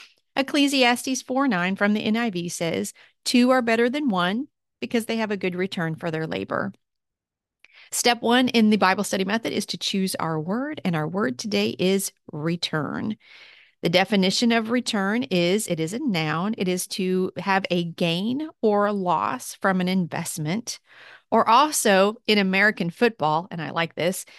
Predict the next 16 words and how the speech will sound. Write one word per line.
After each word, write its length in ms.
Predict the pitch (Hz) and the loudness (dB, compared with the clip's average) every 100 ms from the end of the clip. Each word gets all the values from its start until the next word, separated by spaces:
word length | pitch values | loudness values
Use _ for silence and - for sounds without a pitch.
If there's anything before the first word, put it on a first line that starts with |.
| - | -4
it 100 | 202 | 0
means 300 | 208 196 190 | 2 2 -2
catching 420 | - 247 262 311 | -2 -2 -2 0
a 60 | 269 | 0
ball 320 | 180 175 190 | 2 4 4
after 280 | 196 - 165 | 2 0 -2
a 60 | - | -4
punt 540 | - 196 233 247 - - | -4 -4 -4 -6 -10 -4
and 180 | 190 175 | -2 0
running 240 | 190 190 | 2 2
it 220 | 175 - | -2 -2
back 340 | 165 - - - | 0 0 -2 -12
towards 440 | - 202 202 - | -4 -2 -2 -4
the 120 | 190 | -4
opposing 640 | 175 - 185 185 175 175 165 | -4 -2 0 0 -2 -6 -8
team. 460 | - 170 160 - | -6 -6 -4 -6